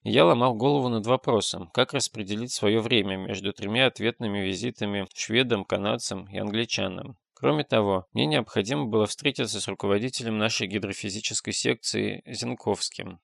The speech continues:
Конец моим колебаниям положил Ваня Матвеев, ихтиолог, большой эрудит в вопросах прикладной гастрономии,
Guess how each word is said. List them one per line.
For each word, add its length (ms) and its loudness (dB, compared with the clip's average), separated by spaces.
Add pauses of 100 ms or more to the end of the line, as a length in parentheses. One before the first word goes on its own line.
(120)
Конец 360 0
моим 220 0
колебаниям 640 2
положил 420 2
Ваня 280 6
Матвеев, 680 -4 (120)
ихтиолог, 720 4 (120)
большой 420 6
эрудит 380 2
в 40 0
вопросах 540 4
прикладной 520 4
гастрономии, 840 0